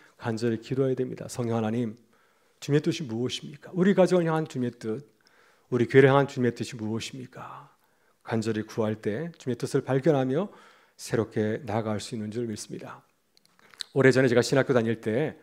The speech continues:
그때 한국 교회가 이제 저녁 예배를 드리지 않고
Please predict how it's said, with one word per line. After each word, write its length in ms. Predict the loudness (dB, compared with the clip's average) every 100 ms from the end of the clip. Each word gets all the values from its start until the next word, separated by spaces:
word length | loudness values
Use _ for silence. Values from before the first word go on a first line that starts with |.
| _ -20 -18 -18 _
그때 200 | -6 -2
한국 220 | 0 4
교회가 320 | 6 8 6
이제 560 | 6 4 4 4 0 -6
저녁 340 | -2 4 6 8
예배를 720 | 8 10 10 8 4 -2 -4
드리지 320 | -2 0 0
않고 500 | 0 -2 -2 -2 -4